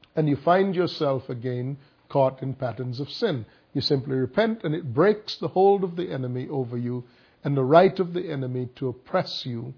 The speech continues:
with that. But this is speaking about something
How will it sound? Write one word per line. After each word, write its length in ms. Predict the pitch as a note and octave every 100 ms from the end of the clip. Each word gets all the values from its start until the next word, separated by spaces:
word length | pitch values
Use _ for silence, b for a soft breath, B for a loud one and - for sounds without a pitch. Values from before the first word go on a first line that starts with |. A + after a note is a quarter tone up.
| b b b b -
with 240 | C#3 C#3
that. 360 | C3 - - - _ _ _ _ _ _ b b b
But 200 | D#3+ D#3+
this 200 | A#3 -
is 80 | A3+
speaking 500 | - F#3+ F#3 F#3 D#3
about 440 | B2+ B2+ B2 C#3 b b b -
something 800 | - G#3+ G#3 - F3+ F3 E3+